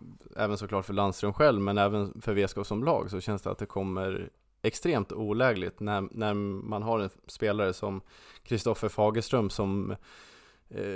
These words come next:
ja, men han pratar mycket om att han måste hitta sin, ja, plats i laget, att han inte har lika mycket boll som han kanske haft tidigare. Ehm, och nu får Landström skadad som också är en i laget som har väldigt mycket boll. Det känns som att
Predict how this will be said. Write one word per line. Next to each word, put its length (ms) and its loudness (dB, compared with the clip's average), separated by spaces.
ja, 80 4
men 140 6
han 120 2
pratar 280 2
mycket 240 0
om 100 0
att 100 0
han 120 0
måste 220 -4
hitta 200 -6
sin, 400 -10
ja, 160 0
plats 340 -4
i 40 -2
laget, 460 2
att 160 -6
han 320 -6
inte 360 -4
har 140 4
lika 260 -2
mycket 280 -4
boll 280 4
som 180 -2
han 120 0
kanske 220 -2
haft 160 -2
tidigare. 600 2
Ehm, 440 -4
och 200 -2
nu 260 4
får 200 2
Landström 420 4
skadad 400 4
som 140 0
också 240 0
är 180 8
en 160 0
i 40 0
laget 320 -2
som 140 -4
har 180 4
väldigt 300 -4
mycket 300 -4
boll. 240 0
Det 80 -2
känns 200 0
som 180 -2
att 300 -4